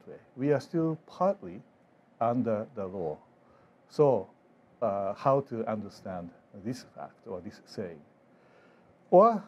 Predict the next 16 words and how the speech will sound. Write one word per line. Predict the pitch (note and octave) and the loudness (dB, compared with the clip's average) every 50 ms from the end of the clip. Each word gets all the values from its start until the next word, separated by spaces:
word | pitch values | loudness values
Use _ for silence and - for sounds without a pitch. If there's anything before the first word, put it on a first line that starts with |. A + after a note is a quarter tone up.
| - - - | -14 -6 0
maybe | D3 E3 E3+ E3 E3 | 4 4 4 4 6
another | D#3 C#3+ D#3 D#3+ D#3 C#3+ | 4 6 6 6 4 4
question | - - - - C3 A2 - - - C3 C3 B2+ - | 2 0 0 2 2 2 2 -2 0 2 2 2 2
is | C3+ B2 A2+ A2 - - - | 0 -2 -2 -4 -6 -6 -2
the | A#2+ A#2 | 0 2
language | A#2 B2 B2+ B2 A#2 A2 A2+ - - | 4 4 4 2 0 -2 -6 -6 -4
of | G#2+ G#2+ G#2+ G#2 - - _ - | -2 -2 -2 -2 -6 -18 _ -20
partly | - - - - E3 F3 E3+ - F3 D#3+ E3 - | -20 -10 -4 -2 0 0 0 0 -2 -2 -2 0
and | - C3 B2+ B2+ B2+ | 0 0 0 -2 -2
partly. | - - C3+ A2+ - - - F2 - _ _ _ _ _ _ - _ _ - | -2 0 0 0 0 -4 -12 -20 -20 _ _ _ _ _ _ -20 _ _ -6
So | - E3 D#3 | -2 0 2
are | D3 C#3+ C#3 | 4 4 4
we | C#3+ D#3 F#3 G3 F#3+ F#3 - - C3+ A2 | 4 4 2 2 0 -2 -4 -6 -8 -4
divided | C3 A#2+ A2 D#3 E3 E3 C#3+ G#2+ F2+ - - - - | -4 2 4 4 4 4 2 0 -4 -10 -14 -8 -4
in | B2+ B2 A#2+ | -4 -4 -2
ourselves? | A#2+ A2+ G#2 G2 - - C3 G2+ E2+ D#2+ - - - - | -2 -2 -2 -2 -4 -6 -6 -6 -6 -8 -12 -16 -20 -20